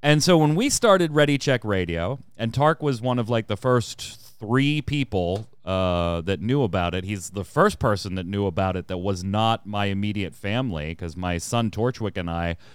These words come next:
did a lot of the, uh, like, planning. Like, you know, my son is heavily involved in getting this all up and running. And, um,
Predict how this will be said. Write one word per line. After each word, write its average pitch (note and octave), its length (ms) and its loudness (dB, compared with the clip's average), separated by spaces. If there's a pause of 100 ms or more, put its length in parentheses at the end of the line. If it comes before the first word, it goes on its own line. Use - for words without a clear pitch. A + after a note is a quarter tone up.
(220)
did A2+ 280 2
a A2 100 -2
lot G#2 400 2
of F#2 260 -2
the, E2+ 440 -4 (640)
uh, D#2+ 500 -4 (260)
like, F2 160 -6 (360)
planning. F#2+ 520 -2
Like, D#2+ 220 -6
you D#2 180 -10
know, D#2 80 -6
my E2+ 180 -2
son F2+ 640 4
is E2+ 220 -4
heavily F#2 380 -2
involved E2+ 440 -4
in C#2+ 360 -8
getting D2+ 240 -10
this D2+ 180 -10
all D#2+ 280 -6
up D#2+ 140 -8
and D#2 140 -10
running. D#2 300 -10 (640)
And, B2 300 4
um, A2+ 420 2